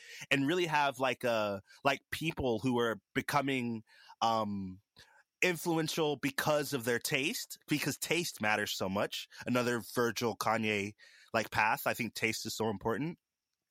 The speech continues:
Um, so those, all of those things are front of mind. And then, um, just empowering and enhancing the community for Kudos, um, K O O D O S, which, um, is an N F T that I dropped with Matt Monday that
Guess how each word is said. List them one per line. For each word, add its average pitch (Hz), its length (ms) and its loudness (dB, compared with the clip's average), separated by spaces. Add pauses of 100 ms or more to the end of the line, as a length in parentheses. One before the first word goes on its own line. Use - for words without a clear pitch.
(400)
Um, 107 500 0 (500)
so 139 480 0
those, 151 1080 0 (220)
all 175 160 4
of 160 100 -2
those 147 240 2
things 131 320 0
are 120 80 2
front 120 220 2
of 107 80 -8
mind. 107 360 2
And 131 140 2
then, 127 180 0 (240)
um, 117 300 4
just - 260 -4
empowering 131 560 2
and 120 80 -2
enhancing 117 520 0
the 110 80 -2
community 110 420 -2
for 110 140 -2
Kudos, 110 640 -2 (320)
um, 98 340 0
K 110 240 2
O 101 80 2
O 101 240 0
D 104 220 -2
O 98 100 2
S, 104 480 -2 (240)
which, - 340 -2
um, 98 360 0
is 113 160 -2
an 110 80 -4
N 110 120 0
F 110 120 0
T 110 220 -4
that 101 280 0
I 107 80 2
dropped 98 300 0
with 95 100 -4
Matt 101 220 0
Monday 101 300 0
that 95 280 -2